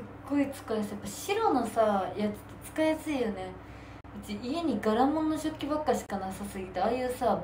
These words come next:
映えなさすぎてさ、なんかさ、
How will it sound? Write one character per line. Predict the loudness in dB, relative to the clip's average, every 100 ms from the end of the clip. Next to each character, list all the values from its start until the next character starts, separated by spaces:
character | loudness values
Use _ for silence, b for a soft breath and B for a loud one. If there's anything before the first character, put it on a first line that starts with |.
| 4 6
映 | 8
え |
な | 6 4
さ | 2
す | 0 -2
ぎ | -4 -4
て | -6
さ、 | -4 -2 -2 -2 -6 -14 -16 -16 B B B B -16 -16 -12
な | -6
ん | -4
か | -4
さ、 | -8 -6 -6 -6